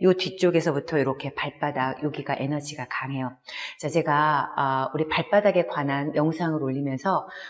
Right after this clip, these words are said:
우리 발바닥 굽힘근은 사실은 이렇게 발바닥뿐 아니라 이렇게 허벅지에서부터 시작이 돼서 우리 장단지 근육, 비복근 거쳐서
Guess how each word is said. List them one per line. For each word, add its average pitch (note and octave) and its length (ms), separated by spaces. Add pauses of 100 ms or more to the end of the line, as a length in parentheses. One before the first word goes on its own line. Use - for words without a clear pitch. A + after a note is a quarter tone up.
우리 D#3 160
발바닥 F3+ 600
굽힘근은 D#3+ 920 (280)
사실은 F3 520
이렇게 D#3 320
발바닥뿐 - 1600
아니라 C#3+ 560
이렇게 C3+ 180
허벅지에서부터 F#3 880
시작이 D#3 380
돼서 C#3 480 (360)
우리 C#3 120
장단지 D3+ 460
근육, C3 240
비복근 B2+ 760
거쳐서 E3+ 680